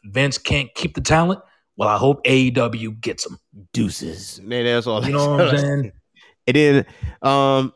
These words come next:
Speaker 2: so yeah, I know we got off the rails a little bit. We got a little bit of other news here for Star Wars,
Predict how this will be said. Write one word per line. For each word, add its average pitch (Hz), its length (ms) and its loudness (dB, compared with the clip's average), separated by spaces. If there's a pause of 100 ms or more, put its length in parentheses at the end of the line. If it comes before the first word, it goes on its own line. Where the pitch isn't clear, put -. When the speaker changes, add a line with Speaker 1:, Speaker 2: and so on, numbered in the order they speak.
Speaker 2:
so 208 180 4
yeah, 196 240 4
I 156 40 2
know 185 100 4
we 170 100 6
got 156 140 2
off 139 120 0
the 120 60 -18
rails 131 260 -2
a - 20 -8
little 120 140 -6
bit. 123 160 -4
We 143 80 -8
got 165 120 2
a 151 40 0
little 151 120 -2
bit 143 100 0
of 139 60 2
other 131 120 -2
news 127 240 -4
here 123 140 -4
for 113 120 -10
Star 170 400 2
Wars, 104 540 -2